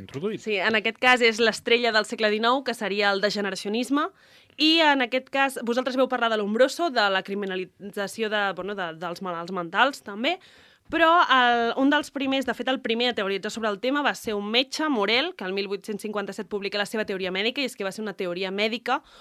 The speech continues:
Speaker 2: on es va parlar de que la humanitat va, doncs, cap a una degeneració, i això també s'aplicarà a les, als fills que poden néixer d'aquestes dones i com aquestes dones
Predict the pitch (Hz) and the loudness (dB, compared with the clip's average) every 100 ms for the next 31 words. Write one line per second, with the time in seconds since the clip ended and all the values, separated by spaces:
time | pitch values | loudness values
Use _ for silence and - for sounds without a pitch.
0 | - 240 302 277 294 294 294 262 277 294 | -10 -2 0 0 -2 0 2 4 2 0
1 | 226 196 190 185 180 196 180 202 185 165 | 0 2 0 -4 -2 -4 -2 -2 -2 -4
2 | 165 - 160 165 175 180 190 190 196 - | -10 -10 -10 -8 -6 -6 -4 -4 -4 -2
3 | 277 302 - - 269 277 254 277 285 294 | -2 -2 -8 -6 -2 0 0 0 -2 -4
4 | 269 269 254 247 262 370 _ _ _ _ | -4 -2 2 4 2 0 _ _ _ _
5 | - 302 311 269 247 262 269 - 277 269 | 0 2 4 0 0 0 0 -2 -4 -4
6 | 311 262 269 254 254 262 220 220 214 240 | -4 -2 -2 -2 -4 -4 -4 -4 -6 -6
7 | 226 226 247 240 214 220 226 233 233 202 | -4 -2 -2 -4 -4 -4 -4 -6 -8 -6
8 | 220 208 202 | -6 -6 -10